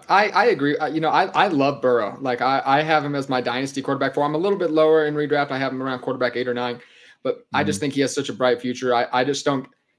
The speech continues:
Speaker 1: you know, he ended, he was in his second year last year. You know, he's coming off an A C L injury. You know, it's like you're telling me the guy can't improve. Like, you know what I mean? Like, they're talking about regression and all this stuff. Like, I think they're gonna, uh, take a step forward in game, uh, rate of play.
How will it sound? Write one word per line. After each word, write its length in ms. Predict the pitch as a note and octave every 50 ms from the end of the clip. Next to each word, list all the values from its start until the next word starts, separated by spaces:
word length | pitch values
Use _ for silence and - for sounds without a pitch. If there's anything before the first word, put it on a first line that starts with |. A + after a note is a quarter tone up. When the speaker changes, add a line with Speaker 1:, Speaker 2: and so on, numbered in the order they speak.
| _ -
Speaker 1:
you 60 | C#3
know, 80 | C3+
he 200 | B2 C#3 D#3 E3
ended, 200 | F3 F3+ E3 D3
he 80 | D#3 E3+
was 340 | D#3+ D#3 D#3+ - - - _ -
in 80 | E3+
his 120 | E3 D#3+ -
second 280 | G3 F#3 - E3+ D#3+ F3+
year 120 | F#3 E3+
last 320 | D3 C3+ B2+ A#2+ - -
year. 280 | C3+ B2+ B2 B2 - -
You 80 | - C3
know, 100 | B2 A#2+
he's 120 | B2 B2
coming 260 | - - D#3+ D3+ D3 C#3+
off 240 | C#3 C#3 C#3 C#3
an 100 | C#3 B2+ B2+
A 100 | C#3 D3
C 180 | C#3+ - D#3+ F3
L 200 | F3 E3 C#3+ B2
injury. 300 | A2 G#2+ - G2 - - A#2
You 80 | B2
know, 120 | A#2 A#2 A#2
it's 120 | A#2+ B2
like 140 | C#3 B2 B2+
you're 80 | B2+
telling 180 | - D#3+ D3+ D3
me 80 | C#3+ C#3
the 60 | C3+
guy 180 | B2 C#3+ C#3+
can't 300 | C#3+ - - D3+ D3 C3
improve. 520 | B2 B2 - - D3 D#3+ E3+ F#3+ G3+ - - C#3
Like, 260 | B2 B2 A#2+ - -
you 80 | C#3+ C#3+
know 120 | D3 C#3+
what 100 | C#3+ C#3+
I 60 | C#3+
mean? 180 | C3+ C#3+ D3 D3
Like, 160 | C#3+ C3 B2+
they're 120 | - C3 B2+
talking 340 | - - D#3 D#3 D3 D3 C#3+
about 180 | C#3+ C#3 C3
regression 460 | B2 A#2+ A#2+ C3 C#3+ D3+ D3 - D3+ C3+
and 160 | C3+ C3 C3
all 140 | B2+ C3 B2+
this 100 | B2+ -
stuff. 260 | - C#3 C3+ C3+ -
Like, 120 | B2 A#2+ -
I 100 | C3+ D3
think 220 | - D#3+ D3+ C#3
they're 100 | C#3+ C#3
gonna, 180 | C#3 C#3 A#2+ - - _ - - -
uh, 140 | - A2 G#2+
take 180 | - D3 C#3+ C3+
a 40 | -
step 240 | - - C3+ - -
forward 200 | C#3 C3 B2+ A#2+
in 140 | A2+ A2
game, 240 | A2 C3+ C3+ B2+ A#2 - _ -
uh, 160 | A#2+ A2 G#2 - _ _ _ _ _ _ _ _ -
rate 160 | D3 D3+ C#3
of 80 | - -
play. 400 | - E3+ F3 F3 E3 D#3+ D#3+